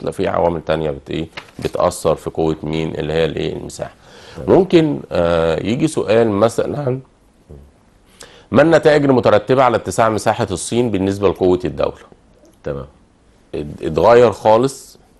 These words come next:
Speaker 1: ال-، اللي هو، آه، رأس السؤال.
Speaker 2: مم.
Speaker 1: هو جاب له مين هنا؟
Speaker 2: الصين.
Speaker 1: الصين.
Speaker 2: مم، كمثال.
Speaker 1: ما هي الصين مساحتها ايه؟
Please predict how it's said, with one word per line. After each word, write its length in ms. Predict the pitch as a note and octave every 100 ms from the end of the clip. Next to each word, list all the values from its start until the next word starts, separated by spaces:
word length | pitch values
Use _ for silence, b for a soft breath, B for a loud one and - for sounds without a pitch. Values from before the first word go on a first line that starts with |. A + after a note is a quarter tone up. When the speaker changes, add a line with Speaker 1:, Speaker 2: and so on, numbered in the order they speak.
| -
Speaker 1:
ال-، 240 | D#2+ D2
اللي 220 | D2 C#2+ D2
هو، 420 | F2+ G2 F#2+ D2+
آه، 600 | D2+ D2 D2 - C2+ B1+
رأس 320 | C2+ G#2 -
السؤال. 480 | G2+ - E2 F#2 F2+ D2 -
Speaker 2:
مم. 60 | C2+ B1+ B B F#2
Speaker 1:
هو 60 |
جاب 200 | G2 B2
له 80 | B2
مين 220 | A#2+ B2
هنا؟ 320 | A2 A2+ A2+ G#2+ _ _ -
Speaker 2:
الصين. 320 | - - C#2+ C2+ -
Speaker 1:
الصين. 440 | - - E2+ C2+ -
Speaker 2:
مم، 80 | C#2+ D2 -
كمثال. 300 | D2 C#2+ E2+
Speaker 1:
ما 80 | E2
هي 60 | F2
الصين 540 | F2 - A#2 D3 E3 F#3 _
مساحتها 460 | F2 - - A2+ A#2+
ايه؟ 260 | G2+ A2